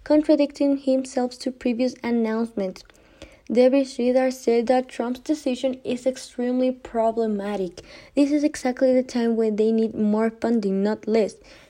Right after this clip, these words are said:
Nancy Pelosi said that Mister Trump has caused unnecessary deaths and economic disaster, and that he is an incompetent liar, a weak person, and a poor leader. Bill Gates said it was as dangerous as it sounds.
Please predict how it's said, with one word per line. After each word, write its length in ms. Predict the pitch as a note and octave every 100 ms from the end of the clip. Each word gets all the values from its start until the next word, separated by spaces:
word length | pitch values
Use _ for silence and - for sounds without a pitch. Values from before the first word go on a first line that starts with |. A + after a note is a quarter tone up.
| -
Nancy 300 | B3+ D4 D4+
Pelosi 500 | E4 D4+ D4 C#4+ C#4+
said 380 | D4 - C#4 A#3
that 220 | C4+ C4+
Mister 340 | D4 D#4+ F4+
Trump 280 | E4+ E4+ D#4+
has 340 | - D4+ D4+ -
caused 340 | - C4 C4+ C4+ -
unnecessary 720 | B3 C4 C4+ C4 B3+ A#3 A#3+
deaths 260 | A3+ A3 - - - -
and 220 | B3+ B3+
economic 680 | B3+ - B3 A#3 A#3+ A#3+ G#3+
disaster, 640 | A#3 - A#3 A#3+ - G3 - - - -
and 160 | C4+
that 80 | C4+
he 300 | C#4 E4 D#4+
is 100 | D#4+
an 160 | - C4+
incompetent 720 | C4+ C4 C#4 C#4 D4+ D4 C#4+
liar, 400 | B3+ B3+ C4 B3+
a 80 | -
weak 340 | G#3+ G#3+ B3+ -
person, 480 | B3 A#3+ C#4+ C#4 - -
and 260 | E4 F4+ E4+
a 140 | C4+
poor 260 | C4 - C4+
leader. 460 | B3 B3 A#3+ G3 - _ _ _ -
Bill 220 | G#3 C4
Gates 320 | C4+ A#3+ B3+ -
said 380 | - A#3 A#3 -
it 240 | - A#3 A3
was 240 | A#3+ B3
as 200 | - B3
dangerous 520 | G#3+ G#3+ A3+ A#3 B3 A#3
as 240 | G#3 - -
it 180 | A3
sounds. 540 | - - G#3 G#3 G3